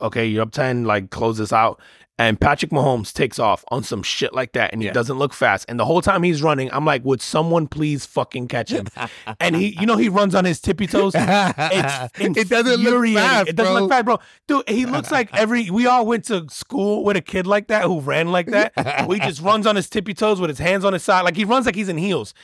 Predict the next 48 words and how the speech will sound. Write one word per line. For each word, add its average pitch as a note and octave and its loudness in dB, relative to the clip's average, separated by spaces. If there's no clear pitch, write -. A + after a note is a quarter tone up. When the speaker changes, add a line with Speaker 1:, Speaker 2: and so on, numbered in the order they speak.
Speaker 1:
It's G#3+ 0
infuriating, F#3 2
bro. B2 -4
And G3+ 2
then, D#3 0
Speaker 2:
<laughs> - -20
Speaker 1:
bro, A3 2
I G#3 4
remember C4 2
watching A#3 2
that A3 2
Titans C4 0
game C4 2
going, G#3 2
"Are E3+ 2
you F3 -2
fucking - -2
kidding G#3+ 2
me F#3 2
right D3+ 2
now?" C3+ -2
And F#3 0
he F#3 0
takes A#3 -2
off C#4+ 2
on, F#3 4
like, E3 0
a C3 0
thirty-something F#3+ 0
yard D#3 4
run C3 0
or B2+ -2
Speaker 2:
Yeah. C3 0
Speaker 1:
whatever D#3 4
it D3 2
was. C3+ 0
This C#3 -4
was, F#3 -4
like, D#3+ -2
three D3 -2
years C3 2
ago. G2+ -2
And D#3+ 4
it, E3+ -2
it, C#3 -6
and - -4
I'm F3 2
like D#3 2